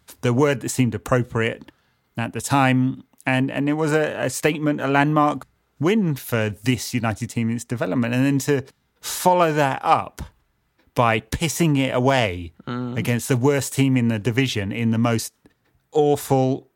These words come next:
Speaker 1: insipid, pathetic fashion. You know, g-, God, we're gonna turn into Arsenal fan T V with this kind of rant, aren't we? But
Speaker 2: Mm-hmm.
Speaker 1: it, it's just, it was just shocking. I keep using that word 'cause that's how I,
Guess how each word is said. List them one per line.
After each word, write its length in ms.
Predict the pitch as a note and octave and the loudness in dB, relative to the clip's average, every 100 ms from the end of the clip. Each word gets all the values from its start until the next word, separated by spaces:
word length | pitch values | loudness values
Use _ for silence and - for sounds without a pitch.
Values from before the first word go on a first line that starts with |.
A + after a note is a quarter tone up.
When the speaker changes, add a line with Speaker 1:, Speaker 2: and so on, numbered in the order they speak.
| _ | _
Speaker 1:
insipid, 920 | B2+ A2+ - - - C3 - B2 A2+ - _ _ | -2 -2 -4 -6 -4 -4 -2 -4 -4 -10 _ _
pathetic 1000 | - - - - - C#3 - - A#2 - _ _ - | -16 -16 -20 -20 -6 -6 -6 -6 -8 -8 _ _ -16
fashion. 720 | - C#3 A#2 - G2 A2+ D#3 _ _ _ _ _ _ _ _ - | -2 -2 0 -6 -6 -6 -8 _ _ _ _ _ _ _ _ -12
You 120 | D3 | -8
know, 320 | D#3+ G#2 A#2+ C#3+ | -6 -4 -4 -4
g-, 240 | D3+ B2+ _ | -8 -12 _
God, 180 | - B2+ | -4 -4
we're 80 | G2+ | -2
gonna 180 | A2 A2+ | -2 -4
turn 260 | - B2 A2 | 0 0 0
into 440 | G#2 A#2 G#2+ G2+ _ _ | -2 -2 -4 -4 _ _
Arsenal 300 | A2+ A#2 B2 | -4 -4 -4
fan 240 | G#2 G#2+ G#2+ | -4 -2 -2
T 240 | - A#2+ | 0 -2
V 200 | G#2+ C3+ | 0 0
with 140 | G#2 F#2+ | -2 -6
this 160 | G2 | -10
kind 180 | - F#2+ | -8 -8
of 120 | F2+ | -8
rant, 320 | F#2 F#2 A#2 | -8 -8 -2
aren't 180 | B2 A#2 | -2 -2
we? 140 | G#2+ G#2 | -4 -4
But 300 | A#2 A2 A#2 | -2 -2 -4
Speaker 2:
Mm-hmm. 440 | _ _ _ - | _ _ _ -10
Speaker 1:
it, 60 | - | -4
it's 220 | D#3+ F3 | -4 -2
just, 260 | G#3 F3+ - | -2 -2 -4
it 140 | F3 | -6
was 100 | E3+ | -4
just 300 | - F3 - | -2 -4 -4
shocking. 420 | - B3 C4+ C4 B2 | 0 2 2 0 2
I 240 | A#2 C#3+ | 2 2
keep 360 | C#3+ - A3 G3+ | 0 -2 -2 0
using 300 | G3 F3+ D#3+ | 0 2 2
that 160 | D3 | 2
word 200 | E3 E3+ | 2 0
'cause 120 | - D#3 | 0 -4
that's 120 | D3+ | 2
how 180 | D3 D3 | 4 4
I, 140 | C3 | 2